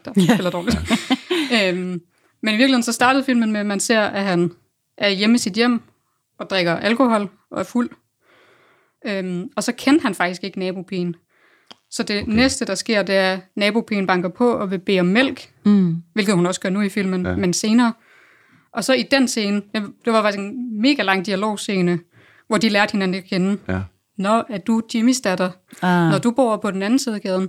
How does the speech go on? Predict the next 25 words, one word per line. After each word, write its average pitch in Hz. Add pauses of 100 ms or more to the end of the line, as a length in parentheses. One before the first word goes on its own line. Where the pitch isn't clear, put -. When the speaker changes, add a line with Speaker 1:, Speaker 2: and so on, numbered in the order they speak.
(140)
Speaker 1:
Aha. 92 (120)
Speaker 2:
Når 185
Jimmy, 247
han 220
er 247
vist 202
ham 214
fra 214
min 196
fodboldklub. 214
Speaker 3:
Ah. 175
Speaker 1:
Mhm. -
Speaker 2:
Ah, 220
bla, 202
bla, 202
bla. 190
Speaker 1:
Mhm. 160
Speaker 2:
Når 214
han 220
er 269
ikke 240
kommet 196
hjem 202
fra 185
arbejde." 185